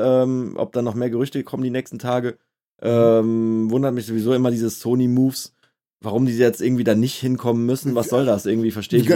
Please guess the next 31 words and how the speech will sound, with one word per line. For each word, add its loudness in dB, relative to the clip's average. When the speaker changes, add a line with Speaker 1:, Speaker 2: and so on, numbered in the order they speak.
Speaker 1:
überhaupt 0
Speaker 2:
ganz 2
ehrlich, 4
Speaker 1:
nicht, 0
ne? -6
Speaker 2:
also 0
warum 4
den 4
teuren 2
E 2
drei 2
Stand -2
bezahlen, -2
wenn 2
es -6
jetzt 2
in 4
den 6
nächsten 6
Tagen, 0
während 4
die 4
E 6
drei 0
läuft, 2
wird 2
wahrscheinlich -2
bei 2
Google 0
und 0
YouTube -4